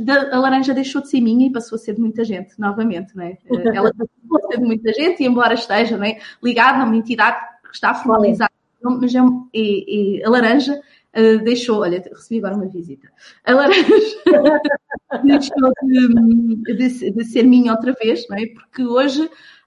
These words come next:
Speaker 1: e, e por causa deste processo, eh, começou a ter outras caras por trás, né? Começou a ter outras
Speaker 2: Sim.
Speaker 1: caras por trás.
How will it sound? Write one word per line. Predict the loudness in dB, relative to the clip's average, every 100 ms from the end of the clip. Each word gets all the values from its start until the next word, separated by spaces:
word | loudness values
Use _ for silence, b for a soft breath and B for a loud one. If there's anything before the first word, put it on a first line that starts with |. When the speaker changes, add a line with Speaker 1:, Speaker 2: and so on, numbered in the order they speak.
| -4
Speaker 1:
e, | 0 0
e |
por | 0
causa | -2 0
deste | -2 -4
processo, | -10 -4 -4 -4 -8 -12 _ _ _ _ _ _ _ _ _ _ -2
eh, | 0 0 0
começou | 0 0 0
a |
ter | 0 2
outras | 2 -2 -4
caras | 0 0 0
por | -8 -8
trás, | -4 -4 -6 -12
né? |
Começou | -10 -10 -8
a |
ter | -6
outras | -8 -8
Speaker 2:
Sim. | -6
Speaker 1:
caras | -6 -6
por | -8
trás. | 0 0